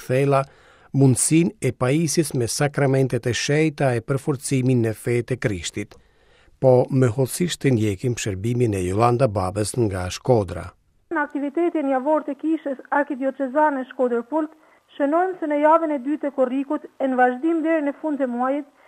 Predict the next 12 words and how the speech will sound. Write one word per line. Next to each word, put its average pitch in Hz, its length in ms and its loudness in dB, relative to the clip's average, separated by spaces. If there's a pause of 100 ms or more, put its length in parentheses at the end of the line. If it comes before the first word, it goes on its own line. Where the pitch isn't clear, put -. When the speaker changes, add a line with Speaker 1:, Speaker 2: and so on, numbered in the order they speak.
(140)
Speaker 2:
ka 302 220 6
filluar 349 360 4
misioni 339 480 0
veror 294 360 4
i 269 80 -4
Kishës, 185 420 -10 (280)
aty 277 340 2
ku 302 120 -2
njehet 294 380 -2
akoma 330 460 2
më 302 180 -2
fort 294 300 2